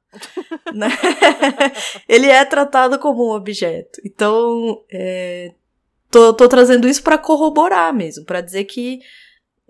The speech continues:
Speaker 2: pra reafirmar que isso é, acontece, né? Eu acho que não, é, eu acho que é um olhar masculino,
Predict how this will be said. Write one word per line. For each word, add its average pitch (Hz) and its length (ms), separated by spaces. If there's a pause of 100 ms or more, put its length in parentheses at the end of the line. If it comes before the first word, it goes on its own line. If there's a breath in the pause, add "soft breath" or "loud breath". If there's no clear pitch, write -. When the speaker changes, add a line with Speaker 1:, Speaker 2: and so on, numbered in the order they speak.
(480)
Speaker 2:
pra 208 160
reafirmar 247 840
que 285 280
isso 269 200
é, 285 100 (140)
acontece, 240 1000 (200)
né? 180 380
Eu 175 40
acho 175 200
que 208 400 (540 soft breath)
não, 214 1040 (600)
é, - 280
eu 185 140
acho 226 220
que 247 100
é 226 40
um 233 80
olhar 226 280
masculino, 220 1000